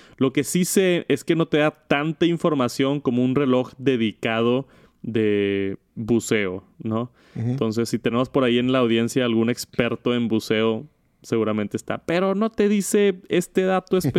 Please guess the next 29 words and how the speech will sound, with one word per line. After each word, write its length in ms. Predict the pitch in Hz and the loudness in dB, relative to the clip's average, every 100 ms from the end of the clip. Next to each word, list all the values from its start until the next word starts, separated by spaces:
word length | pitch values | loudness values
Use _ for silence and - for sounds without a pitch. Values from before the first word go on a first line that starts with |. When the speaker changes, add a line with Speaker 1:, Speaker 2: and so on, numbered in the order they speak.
| 123 180 185 | 2 2 0
Speaker 1:
específico". 480 | 160 175 170 - _ 123 | 0 2 0 -2 _ -20
Sí, 480 | - 127 143 131 113 | -16 0 2 2 0
o 100 | - | -4
sea, 380 | 113 117 110 107 | -2 -2 0 -2
sé 260 | 107 135 120 | -2 -2 0
que 120 | 143 | 0
es 80 | 135 | 0
mejor 300 | 135 135 123 | 0 0 0
un 120 | 131 | 2
reloj 320 | 127 120 120 - | 2 2 0 0
de 60 | |
buceo 320 | 127 117 120 117 | 0 2 2 2
dedicado, 540 | 117 110 117 120 156 - - - - - | 0 0 0 0 -2 -8 -20 -20 -12 -2
pero 220 | 139 139 | 0 0
si 140 | 151 | -2
tienes 760 | 127 143 143 147 139 156 - - - _ _ - 127 | -4 0 2 2 0 -2 -8 -14 -20 _ _ -4 -2
el 60 | |
ecosistema 500 | 123 127 - 131 135 | 0 -2 -2 -2 0
de 60 | 131 | 0
Apple, 300 | 127 123 117 - | 0 -2 -2 0
tienes 360 | 131 131 131 | 2 2 0
un 120 | 131 | 0
Apple 220 | 127 135 123 | 0 0 2
Watch 220 | 123 123 | 0 0
Ultra 340 | - 127 120 117 | 0 0 0 -2
y 60 | |
te 160 | 113 127 | 0 0
gusta 380 | 117 123 - 135 | 2 2 2 0
bucear, 560 | 127 117 - 117 135 | 2 2 0 0 -2